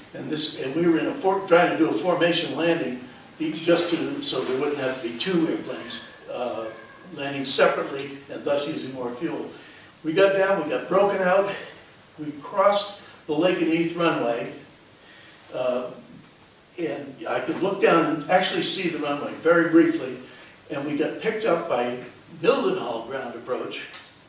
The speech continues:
And the Mildenhall is a nearby base. We came around and started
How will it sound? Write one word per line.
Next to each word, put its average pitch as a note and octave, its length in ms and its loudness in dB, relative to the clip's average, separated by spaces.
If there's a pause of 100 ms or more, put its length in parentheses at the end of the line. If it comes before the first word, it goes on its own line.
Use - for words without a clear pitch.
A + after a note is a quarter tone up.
(180)
And B2+ 220 -12
the C#3 160 -4
Mildenhall D3 420 0
is C3+ 100 -6
a C#3+ 40 -6
nearby D#3+ 440 2
base. - 500 2 (360)
We B2 120 -8
came G3+ 260 0
around D#3+ 540 4 (440)
and A#2+ 140 -8
started E3+ 640 4